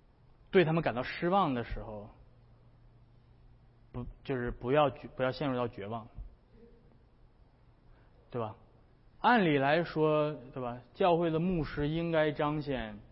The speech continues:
耶稣基督作为大牧人的形象，对吧？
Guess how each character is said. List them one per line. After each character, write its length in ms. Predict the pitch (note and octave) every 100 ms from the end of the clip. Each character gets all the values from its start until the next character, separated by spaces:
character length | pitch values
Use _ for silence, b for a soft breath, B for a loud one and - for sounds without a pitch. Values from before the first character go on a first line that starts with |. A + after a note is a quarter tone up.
| - - b b b b b b b
耶 160 | D3 D3
稣 160 | C#3+
基 120 | C3
督 280 | C3 C3+ C3
作 240 | B2+ D3+ C3
为 180 | A#2+
大 240 | A#2+ D3+ C3+
牧 160 | C#3+
人 180 | B2+ G#2+
的 80 | A2
形 240 | G#2+ G#2
象， 240 | A2+ A#2 G#2 - _ _ _ _ _ _ -
对 100 | A#2
吧？ 160 | G#2